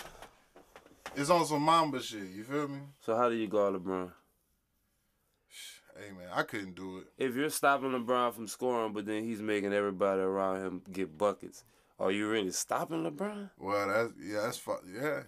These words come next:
Speaker 1: Hey, that's five on five. No, you're not.
Speaker 2: Yeah.
Speaker 1: If he getting the assist, of course not. If his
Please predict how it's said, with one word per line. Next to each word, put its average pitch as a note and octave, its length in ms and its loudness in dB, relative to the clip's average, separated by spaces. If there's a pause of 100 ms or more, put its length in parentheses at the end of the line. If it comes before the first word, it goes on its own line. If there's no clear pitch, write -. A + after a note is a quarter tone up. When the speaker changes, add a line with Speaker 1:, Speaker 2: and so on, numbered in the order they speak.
(140)
Speaker 1:
Hey, B2+ 260 -2
that's A#2 240 0
five C#3+ 300 10
on C3 140 0
five. C#3+ 480 4 (240)
No, C#3+ 140 0
you're F3+ 160 0
not. G#3+ 300 0
Speaker 2:
Yeah. - 360 -6
Speaker 1:
If C3+ 80 0
he F#3+ 100 -2
getting F3 240 4
the C#3+ 140 4
assist, A#3 520 -4
of D#3+ 100 -4
course G3 300 -2
not. A2+ 240 -2
If F2+ 60 -12
his B2+ 180 8